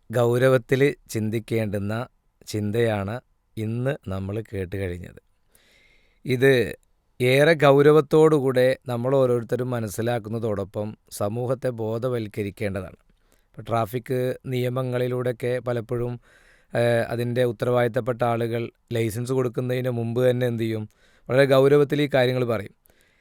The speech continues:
ഇപ്പോൾ കഴിഞ്ഞ ദിവസം, ഏഹ്, പിന്നെ ലൈസൻസ് കിട്ടിയ ഒരു വ്യക്തി എൻ്റെ അടുത്ത് പറഞ്ഞത്, ആ ലൈസൻസിൻ്റെ സന്ദർഭത്തിൽ, ഏഹ്, ആർ ടി ഒയുടെ ഒരു പ്രത്യേകമായിട്ടുള്ള ക്ലാസ് ഉണ്ട്. ആ ക്ലാസ് കേട്ട് കഴിഞ്ഞാൽ ചില വീഡിയോ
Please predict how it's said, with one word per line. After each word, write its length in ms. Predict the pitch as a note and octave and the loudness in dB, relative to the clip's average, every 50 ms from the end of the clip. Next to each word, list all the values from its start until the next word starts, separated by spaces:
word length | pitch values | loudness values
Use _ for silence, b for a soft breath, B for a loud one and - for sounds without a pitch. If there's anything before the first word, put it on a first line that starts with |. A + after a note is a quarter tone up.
| _ _ _ _ | _ _ _ _
ഇപ്പോൾ 280 | _ _ - - B2 B2 A#2 A2 - - | _ _ -2 0 2 2 2 0 -2 -2
കഴിഞ്ഞ 260 | C3 B2+ B2+ A#2+ C3+ | 0 0 0 2 2
ദിവസം, 340 | C#3 C#3 C3+ - - C3+ C3+ C#3+ - - _ _ _ - | 2 0 0 0 0 -2 -2 -4 -8 -16 _ _ _ -8
ഏഹ്, 460 | - C3+ C3+ C3 C3 B2+ B2+ B2+ B2+ A#2 - | -6 -4 -2 -2 0 -2 -2 -2 -4 -6 -8
പിന്നെ 340 | C3 C#3+ C3 A#2+ A#2+ A#2+ A#2 | -6 -4 -4 -4 -2 -4 -2
ലൈസൻസ് 440 | A#2+ B2 B2+ A#2+ - C#3 C3+ B2 C#3+ | 0 0 0 0 0 -2 -2 0 0
കിട്ടിയ 340 | C#3 C3 B2+ - - - C#3 | 0 0 0 0 2 4 4
ഒരു 120 | D3+ C#3 C#3 | 4 4 4
വ്യക്തി 340 | B2+ A#2 G#2 - - B2 G#2 - | 0 0 -2 -4 -4 -4 -4 -4
എൻ്റെ 200 | - - A#2+ A#2 | -6 -8 -6 -6
അടുത്ത് 160 | A#2 A2+ B2+ | -6 -4 -4
പറഞ്ഞത്, 420 | A#2+ A#2+ A2+ A2+ A2+ A2+ G#2+ A2+ A#2 C#3+ - b b b b b b b b b b | -2 -2 -2 -2 -4 -6 -6 -6 -6 -6 -8 b b b b b b b b b b
ആ 80 | - A#2 | 2 4
ലൈസൻസിൻ്റെ 680 | B2 B2+ B2 A#2+ A2+ - C3+ C3 B2 - C3+ C#3 D3+ C#3+ | 6 6 6 4 2 0 -2 -2 -2 -2 -2 0 0 0
സന്ദർഭത്തിൽ, 680 | B2 C#3 B2+ B2+ C3 C3 C3+ B2+ B2+ A#2 A#2+ C3 B2+ C3+ D3 - - - | 0 0 0 0 0 0 2 2 0 0 0 -2 -4 -4 -4 -8 -8 -6
ഏഹ്, 380 | C#3 B2+ B2+ B2 B2 A#2+ A2+ A2+ - _ _ - | -6 -4 -2 -2 -2 -4 -6 -6 -10 _ _ -4
ആർ 180 | B2 B2 B2 A2+ | -2 -2 -2 -2
ടി 160 | A2+ - C3 C3 | -4 -2 0 2
ഒയുടെ 360 | C3 C3+ C3+ C3+ C3 C#3 C#3 C#3 - - | 4 4 4 4 4 4 2 2 0 -2
ഒരു 140 | D3 C3 B2+ | -4 -4 -4
പ്രത്യേകമായിട്ടുള്ള 680 | B2 B2+ B2 - C3+ B2+ C3 C3+ B2+ B2 A2+ B2 B2+ | -2 -4 -4 -2 -2 -2 0 0 -2 -2 -4 -4 -6
ക്ലാസ് 300 | A2 A#2+ A#2+ A2+ G#2 - | -4 -4 -4 -4 -4 -6
ഉണ്ട്. 180 | A#2 A2 F#2+ G2 - _ | -8 -10 -10 -10 -14 _
ആ 120 | _ - B2 | _ -16 -12
ക്ലാസ് 440 | - - A#2 A2 A2 A#2 - - C3+ | -8 -4 -2 -2 -2 -2 -4 -6 -6
കേട്ട് 320 | C3 - C3 B2+ A#2 C3+ | -4 -2 -2 -2 -2 -2
കഴിഞ്ഞാൽ 320 | C#3 C3+ C3 B2 C3 B2+ | -2 0 0 -2 -2 -4
ചില 180 | A#2+ - B2+ C3 | -2 -2 -2 0
വീഡിയോ 400 | B2+ B2+ B2 B2 A#2+ B2+ C3 C3 | 0 0 -2 -2 -2 0 0 0